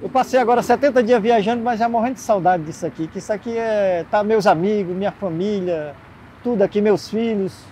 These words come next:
O roraimense, ele tem uma particularidade. Quando tu sai daqui pra fora, o pessoal fala, "Como é que é Roraima?" O roraimense, ele conhece quase todo o Brasil, e o Brasil não conhece Roraima.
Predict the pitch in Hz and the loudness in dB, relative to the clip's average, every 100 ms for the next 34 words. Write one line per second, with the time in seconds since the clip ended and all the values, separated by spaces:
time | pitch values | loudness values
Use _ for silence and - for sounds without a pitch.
0 | - 170 202 247 214 202 247 208 220 220 | -4 0 4 4 4 2 -2 -4 -6 -2
1 | 226 220 214 - 214 214 175 175 175 151 | -4 0 -2 -2 2 2 4 4 4 0
2 | - - - 220 214 233 233 262 220 226 | -12 -16 -4 -4 0 0 4 4 4 0
3 | 220 202 175 220 240 214 - 214 220 208 | 0 -2 -2 2 2 2 0 -4 -2 0
4 | 220 214 208 - 240 254 247 220 220 226 | 2 2 0 -6 -6 -4 -2 0 4 2
5 | 185 - - - - - 185 269 254 277 | 2 -12 -20 -20 -20 -6 4 6 6 4
6 | 254 247 254 - 247 240 - 233 226 240 | 0 2 0 2 0 2 0 0 2 2
7 | 180 185 208 185 - 190 196 233 190 226 | 0 -2 -4 -6 -10 -4 2 2 2 -2
8 | 226 220 196 185 175 151 147 | -2 -2 -2 0 0 0 -2